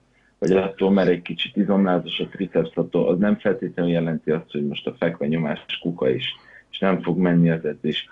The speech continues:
Nyilván, ha már van fájdalom, az a nehéz idegrendszeri fáradtság, meg az a, az a szúrósabb izomfájdalom, akkor az már nem jelent jót. De addig még ez az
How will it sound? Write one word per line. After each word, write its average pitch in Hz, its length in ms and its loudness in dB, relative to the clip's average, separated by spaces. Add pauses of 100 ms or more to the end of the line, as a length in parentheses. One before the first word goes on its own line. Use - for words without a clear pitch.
(200)
Nyilván, 120 360 4
ha 107 100 0
már 98 240 0
van 82 300 -8 (340)
fájdalom, 95 920 0 (1200)
az 98 180 -10
a 101 40 -4
nehéz 101 500 0
idegrendszeri 90 720 -2
fáradtság, 87 720 -2
meg 82 180 -4
az 82 140 -2
a, 76 180 -4 (280)
az - 120 -6
a 85 160 -2
szúrósabb 98 640 2
izomfájdalom, 95 800 2
akkor 98 260 0
az 98 140 2
már 92 180 2
nem 90 160 0
jelent 82 460 -4
jót. 82 300 -8 (640)
De - 160 0
addig 101 320 2
még 95 220 2
ez 90 140 2
az 85 220 0